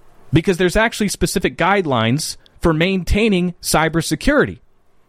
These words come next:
And one of those, uh, guidelines is that the voting equipment has to be made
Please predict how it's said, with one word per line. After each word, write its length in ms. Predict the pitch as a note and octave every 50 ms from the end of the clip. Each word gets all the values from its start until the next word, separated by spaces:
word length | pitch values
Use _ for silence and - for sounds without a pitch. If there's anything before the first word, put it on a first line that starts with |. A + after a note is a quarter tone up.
| _ _ -
And 120 | B2+ B2
one 140 | C#3 F#3+ C4+
of 60 | C#4
those, 360 | G#3 F3+ F3+ F3+ E3 - - - -
uh, 520 | C#3 C#3+ C#3+ C#3+ C#3 C#3 C#3 C3+ C3+ C3 - - - - - - - - _ _ _ - - - - - _ _ - -
guidelines 720 | B2 E3 G3+ B3+ C4 G3 C#3+ C3+ C#3+ D#3 F3+ - - - - - - _ _ _ _ _ _ -
is 220 | F#3+ A3 F3+ -
that 320 | G3+ G3+ G#3 G#3 - _ _ -
the 160 | - C3 F#3
voting 260 | E3+ F#3+ A#3+ C#4+ C#4+
equipment 420 | A3+ F3+ - - G3 - A3 A#3 - -
has 260 | - F#3 A3+ C4+ - -
to 80 | A#3+
be 120 | G#3 B3 A#3+
made 340 | G3 F3+ G3 G#3 G#3 G#3